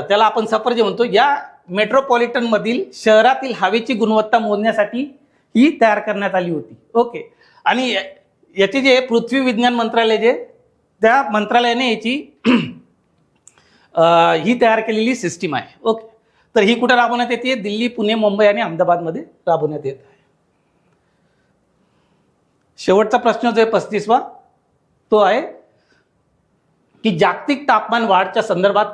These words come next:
खालील विधानांचा विचार करा. ओके, पहिलं विधान जे म्हणजे तांदळाच्या लागवडीबरोबर <clears throat> अनएरोबिक, अवायुजीविक मिथेनचे उत्सर्जन होते. ओके, तर हे स्टेटमेंट एक तर त्यांनी विचारले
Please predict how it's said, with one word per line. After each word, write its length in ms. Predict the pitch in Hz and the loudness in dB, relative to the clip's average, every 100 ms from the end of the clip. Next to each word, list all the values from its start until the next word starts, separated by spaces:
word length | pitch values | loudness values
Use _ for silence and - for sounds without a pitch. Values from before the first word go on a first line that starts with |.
| - | -4
खालील 360 | 202 214 240 | -2 -2 -2
विधानांचा 460 | 185 190 185 185 269 | 0 0 -2 -2 -2
विचार 320 | 233 - 143 | -2 0 -2
करा. 220 | - 120 - _ _ _ - | -2 -14 -16 _ _ _ -2
ओके, 380 | 220 226 - - _ _ _ - | -2 -2 -14 -16 _ _ _ 0
पहिलं 280 | 214 226 | 2 4
विधान 360 | 262 262 254 247 | 2 2 2 2
जे 140 | 247 | 0
म्हणजे 440 | 233 208 233 392 - _ _ _ _ _ _ | 0 -2 -4 -6 -12 _ _ _ _ _ _
तांदळाच्या 580 | 202 185 208 254 262 269 | 0 2 2 2 2 0
लागवडीबरोबर 800 | 247 208 185 214 233 214 190 220 269 - _ _ _ _ _ | 2 2 2 0 0 0 2 0 -2 -10 _ _ _ _ _
<clears throat> 520 | 196 214 151 - - - | 0 0 -2 -8 -6 0
अनएरोबिक, 640 | 277 269 226 175 156 - _ _ _ _ - | 2 4 2 0 -6 -10 _ _ _ _ 0
अवायुजीविक 1160 | 226 240 220 226 240 165 - 170 190 262 - _ _ _ _ - | 2 4 2 0 -4 -8 -12 -6 -4 -4 -6 _ _ _ _ -6
मिथेनचे 560 | 185 208 208 262 254 269 | 0 0 2 0 2 2
उत्सर्जन 500 | 247 - 214 185 170 | 0 0 -2 -2 -4
होते. 340 | 127 - _ _ _ 220 | -8 -14 _ _ _ -4
ओके, 380 | 214 - - _ _ _ _ | -4 -4 -18 _ _ _ _
तर 100 | 226 | -2
हे 180 | 196 254 | 2 0
स्टेटमेंट 440 | 262 233 226 247 233 | 0 -2 0 -2 -2
एक 140 | 226 | -2
तर 40 | |
त्यांनी 260 | 226 220 214 | 0 0 0
विचारले 460 | 208 208 190 202 | -2 0 0 -4